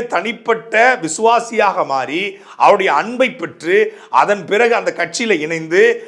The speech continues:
அவர் இவருடைய அரசியல் வாரிசாக அறிவிக்கிற அளவுக்கு போயிருக்காருன்னா அவர் எந்த அளவுக்கு உண்மைத்தன்மையாக நவீன் பட்நாயக் இருந்திருக்கணும்? இப்ப நம்ம ஒண்ணு பார்ப்போம்.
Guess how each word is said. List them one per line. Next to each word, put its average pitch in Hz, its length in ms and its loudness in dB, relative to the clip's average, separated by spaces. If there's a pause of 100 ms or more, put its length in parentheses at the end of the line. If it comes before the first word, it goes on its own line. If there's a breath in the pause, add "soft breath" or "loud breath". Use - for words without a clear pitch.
(140 loud breath)
அவர் 220 360 4 (120)
இவருடைய 180 360 -2
அரசியல் 226 560 0
வாரிசாக 208 680 0
அறிவிக்கிற 208 440 -4
அளவுக்கு 226 460 0 (300 loud breath)
போயிருக்காருன்னா 160 720 0
அவர் 143 320 -4
எந்த 190 320 -10
அளவுக்கு 208 360 -2
உண்மைத்தன்மையாக 180 880 -4 (240 loud breath)
நவீன் 170 320 -4
பட்நாயக் 165 480 -4
இருந்திருக்கணும்? 156 540 -10 (360 loud breath)
இப்ப 143 180 -4
நம்ம 151 200 -2
ஒண்ணு 151 160 -6
பார்ப்போம். 160 400 0